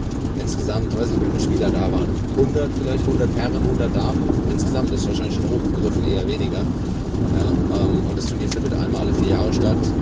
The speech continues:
Ja, und wir können teilweise nicht mehr mit neuen Bällen trainieren, weil uns das Turnier keine neuen Bälle mehr gibt. Ja,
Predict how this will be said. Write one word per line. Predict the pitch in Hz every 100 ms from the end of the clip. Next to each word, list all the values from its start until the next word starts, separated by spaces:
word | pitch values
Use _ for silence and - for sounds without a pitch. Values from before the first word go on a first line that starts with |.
| - -
Ja, | - -
und | -
wir | -
können | - - -
teilweise | - - - -
nicht | - -
mehr | -
mit | -
neuen | - -
Bällen | 107 147
trainieren, | - - - - - - -
weil | -
uns | - -
das | - -
Turnier | - -
keine | - -
neuen | - - -
Bälle | - -
mehr | - 127
gibt. | - - - - - - - -
Ja, | 131